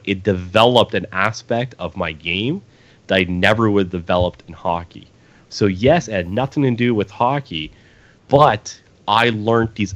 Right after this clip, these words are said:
other things that I was able to then use and improve aspects of hockey, even though they weren't the same skills,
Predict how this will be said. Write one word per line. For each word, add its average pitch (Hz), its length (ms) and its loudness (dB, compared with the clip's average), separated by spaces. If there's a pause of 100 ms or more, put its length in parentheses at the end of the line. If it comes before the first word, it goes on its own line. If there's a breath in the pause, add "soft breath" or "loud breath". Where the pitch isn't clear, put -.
other 95 320 0
things 107 680 0
that 98 200 0
I 98 100 2
was 95 160 0
able 104 180 0
to 104 120 -10
then 90 260 -4
use 101 720 -2
and 98 100 -4
improve 120 680 -2
aspects 92 500 -6
of 87 80 -14
hockey, 92 380 -4
even 110 100 0
though 113 100 4
they 101 120 2
weren't 104 180 0
the - 80 -14
same 98 240 -4
skills, 113 580 0